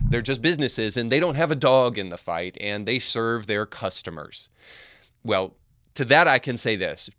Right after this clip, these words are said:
Generally, I would almost agree with that, except in the case where small children are concerned and small children are being sexually groomed and sexually abused, as in the clip I just showed you.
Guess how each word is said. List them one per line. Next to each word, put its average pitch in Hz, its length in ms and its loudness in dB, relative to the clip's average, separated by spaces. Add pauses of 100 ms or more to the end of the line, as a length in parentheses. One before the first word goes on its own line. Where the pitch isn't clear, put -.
Generally, 190 480 4
I 170 80 6
would 170 200 2
almost 165 360 0
agree 139 300 -4
with 104 160 -6
that, 87 260 -4
except 139 460 -2
in 170 80 -2
the 180 80 -4
case 98 400 -6
where 104 100 -8
small 113 460 -2
children 113 680 -4
are 95 120 -6
concerned 90 600 -8
and 104 140 -10
small 104 340 -4
children 101 480 -8
are 107 120 -6
being 95 220 -6
sexually 135 760 -4 (400)
groomed 127 440 -4 (400)
and 110 100 -8
sexually 113 600 -2 (100)
abused, 107 680 -4 (400)
as 98 140 -8
in 98 80 -4
the 95 80 -8
clip 95 240 -6
I 85 80 -2
just 87 200 -10
showed 143 320 0
you. - 80 -16